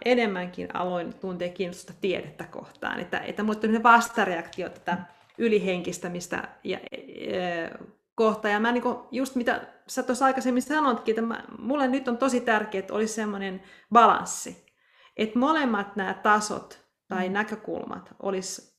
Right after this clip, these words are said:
Speaker 1: yhtä aikaa läsnä ja auttaisi meitä ymmärtämään ja ennen kaikkea elämään tätä elämää, mutta siihen se kaikki palautuu, että miten me elettäisiin tämä elämä, niinku, mahdollisimman hyvin,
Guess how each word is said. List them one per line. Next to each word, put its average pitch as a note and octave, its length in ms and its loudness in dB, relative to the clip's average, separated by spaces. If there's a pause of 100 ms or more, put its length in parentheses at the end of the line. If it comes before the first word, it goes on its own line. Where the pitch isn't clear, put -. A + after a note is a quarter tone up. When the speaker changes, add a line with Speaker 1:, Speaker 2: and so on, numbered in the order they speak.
(680)
Speaker 1:
yhtä A3+ 240 0
aikaa G#3 260 2
läsnä G#3 420 2
ja F#3+ 160 4
auttaisi G#3+ 440 2
meitä G3+ 220 -4
ymmärtämään A3 600 2
ja - 60 -4
ennen D4+ 380 2
kaikkea G#3+ 420 -4
elämään C4 600 2
tätä - 180 -6
elämää, A#3 680 0 (500)
mutta G#3+ 120 0
siihen D4+ 420 6
se C4+ 60 2
kaikki C4 300 -2
palautuu, C#4 640 0
että F3+ 280 -6 (300)
miten D4 260 2
me C#4+ 120 2
elettäisiin D#4 420 -2
tämä A#3 200 2
elämä, A3 280 2
niinku, F#3+ 240 -6
mahdollisimman G#3 580 -4 (1500)
hyvin, G3+ 600 2